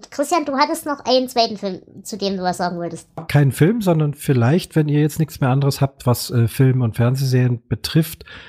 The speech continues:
Speaker 2: abschließend, weil wir jetzt ja auch hier mit Science Fiction und Horror ganz ordentlich durcheinander gewürfelt haben.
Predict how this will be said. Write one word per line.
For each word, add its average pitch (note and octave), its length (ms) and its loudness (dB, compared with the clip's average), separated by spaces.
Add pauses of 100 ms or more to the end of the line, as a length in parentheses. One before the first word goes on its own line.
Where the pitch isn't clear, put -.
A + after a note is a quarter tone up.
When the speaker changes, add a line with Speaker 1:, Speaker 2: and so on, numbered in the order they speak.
(260)
Speaker 2:
abschließend, E3 680 2
weil B2+ 400 2
wir B2+ 160 2
jetzt B2 300 0
ja A#2+ 140 2
auch A2 380 0 (340)
hier C3+ 280 2
mit B2 240 -2
Science B2+ 460 0
Fiction D#3+ 440 -2
und B2 220 -4
Horror C#3+ 380 2
ganz C3 440 -2
ordentlich C3 560 0
durcheinander B2+ 640 2
gewürfelt C#3+ 720 2
haben. C#3 460 0